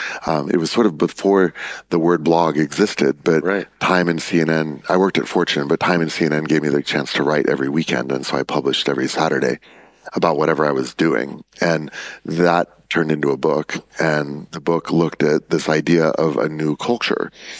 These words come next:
Speaker 1: and what would a globalized culture look like that was networked and highly personal and different from this idea of, say, a corporate sponsor that sent you abroad to work in your, like, limousine.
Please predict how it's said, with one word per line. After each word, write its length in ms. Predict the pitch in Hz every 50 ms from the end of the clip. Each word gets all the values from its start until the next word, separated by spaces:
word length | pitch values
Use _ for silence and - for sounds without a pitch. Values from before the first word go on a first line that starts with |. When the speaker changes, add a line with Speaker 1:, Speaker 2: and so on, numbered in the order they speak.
| -
Speaker 1:
and 240 | - 87 87 85 73
what 300 | - - 90 98 104 -
would 160 | 80 101 98
a 60 | 90 85
globalized 1000 | - 90 85 85 87 87 85 85 80 76 73 73 71 71 71 - - - - - - - - - - _ -
culture 440 | - 82 76 71 - - 76 78 71
look 320 | 73 76 80 - - -
like 380 | 73 76 73 71 71 - - -
that 180 | 73 80 78
was 220 | - 78 71 - -
networked 640 | 78 78 73 - - 80 82 87 - - 98 101 - - - - - - - -
and 340 | 85 82 78 78 - - - _
highly 420 | - - - - 92 87 78 71 69
personal 640 | - - 95 98 - - - 64 50 50 - - _ - - - - - - - - - - -
and 440 | 87 85 82 80 78 80 80 78 82
different 400 | 98 101 - - 107 104 92 -
from 360 | - - 87 85 82 82 85
this 180 | 82 80 - -
idea 420 | 78 76 78 - 85 82 82 78
of, 120 | 76 71 -
say, 140 | - 80
a 80 | 76 73
corporate 460 | - - - 90 82 - - - -
sponsor 560 | - - - 71 76 76 73 - - 71 67
that 200 | 65 65 58 -
sent 240 | - - 76 71 -
you 160 | - 76 71
abroad 640 | 71 67 - - 69 69 65 62 67 69 73 67 - -
to 160 | - 78 76
work 340 | 73 76 76 76 69 - -
in 180 | - - 78 76
your, 260 | 76 73 73 73 71
like, 220 | 60 76 73 - -
limousine. 640 | 80 82 78 76 71 80 82 82 80 78 78 78